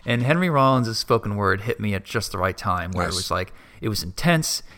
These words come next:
Speaker 1: it was hardworking, it was no bullshit, it cut through the crap, and, uh, it's just kinda what I needed to hear in my twenties. So I
Speaker 2: Yeah.
Speaker 1: definitely adopted a lot of Henry Rollins,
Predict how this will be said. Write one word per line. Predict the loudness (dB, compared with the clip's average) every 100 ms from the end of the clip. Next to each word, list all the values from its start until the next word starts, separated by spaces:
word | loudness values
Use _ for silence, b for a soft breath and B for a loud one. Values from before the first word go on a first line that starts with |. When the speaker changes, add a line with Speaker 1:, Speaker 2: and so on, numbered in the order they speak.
| b
Speaker 1:
it | -4 -2
was | -2 -2
hardworking, | -2 2 2 4 2 0 -2
it | -4 -4
was | -4
no | -2 -2
bullshit, | 2 2 4 2 2 -2
it | -2
cut | -2 -2
through | -4 -4
the |
crap, | 0 4 4 4 0 -2
and, | -2 0
uh, | 0
it's | 0 -2
just | -4 2
kinda | 4 6
what | 4
I |
needed | 2 -2 -2
to | -2
hear | 2 2
in | 0
my | -2
twenties. | -2 -2 -2 -6
So | -4 0
I |
Speaker 2:
Yeah. | 2 2
Speaker 1:
definitely | 0 -2 -2
adopted | 0 0 -2 -2
a |
lot | 0 0
of |
Henry | -2 -4
Rollins, | -2 -2 -4